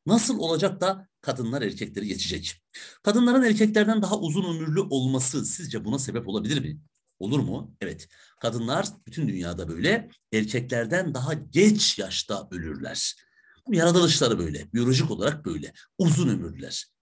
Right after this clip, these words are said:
O zaman bu kolaylık sağlar. Kadın olarak, kadın olarak doğanların sayıca fazla olması, yani biz önümüzdeki yıllarda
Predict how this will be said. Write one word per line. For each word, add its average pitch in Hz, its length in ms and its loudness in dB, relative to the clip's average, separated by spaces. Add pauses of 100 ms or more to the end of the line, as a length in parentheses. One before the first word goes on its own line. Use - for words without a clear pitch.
(280)
O 151 40 -6
zaman 185 240 0
bu 214 160 0
kolaylık 143 380 4
sağlar. - 680 0 (540)
Kadın 233 260 -2
olarak, 214 500 0 (220)
kadın 147 280 -2
olarak 135 340 -2
doğanların 135 380 -2
sayıca 131 340 0
fazla 113 320 -4
olması, 117 520 0
yani 95 220 -10
biz - 200 -8
önümüzdeki 123 460 2
yıllarda 117 680 0